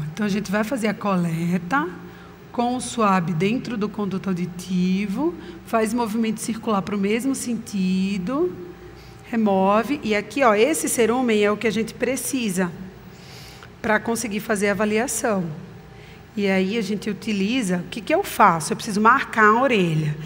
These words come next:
Então, eu tô na orelha direita, eu venho aqui, ó, com o próprio cerumen e faço um D.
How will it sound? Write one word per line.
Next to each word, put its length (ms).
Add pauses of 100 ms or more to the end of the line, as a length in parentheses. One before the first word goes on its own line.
(220)
Então, 160
eu 60
tô 160
na 140
orelha 340
direita, 460
eu 40
venho 240
aqui, 260
ó, 100
com 180
o 40 (520)
próprio 320
cerumen 540
e 20
faço 320
um 80
D. 180